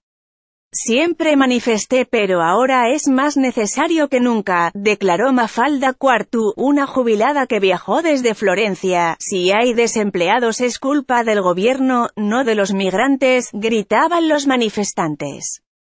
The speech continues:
Las autoridades de esta localidad del centro del país cerraron las escuelas, suspendieron los servicios de buses,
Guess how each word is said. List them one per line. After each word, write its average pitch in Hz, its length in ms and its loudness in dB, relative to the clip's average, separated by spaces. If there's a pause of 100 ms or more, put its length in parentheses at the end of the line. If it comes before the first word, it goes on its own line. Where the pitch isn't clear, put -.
(460)
Las 208 360 0
autoridades 202 720 0
de 190 160 0
esta 240 280 -2
localidad 214 540 0
del 220 220 -2
centro 320 420 0
del 247 220 0
país 226 460 0
cerraron 277 500 0
las 226 220 0
escuelas, 190 760 0
suspendieron 240 960 0
los 226 140 0
servicios 254 720 -2
de 226 80 0
buses, 190 500 -2